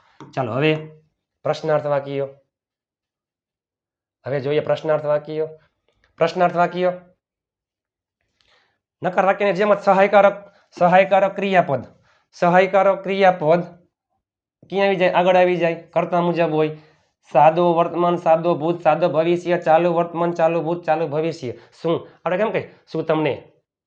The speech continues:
અ, શું તમને અંગ-, ઇંગ્લિશ ગમે છે? Do you like English?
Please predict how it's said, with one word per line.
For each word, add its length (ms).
અ, 40
શું 120
તમને 160
અંગ-, 180
ઇંગ્લિશ 300
ગમે 240
છે? 320
Do 80
you 180
like 420
English? 240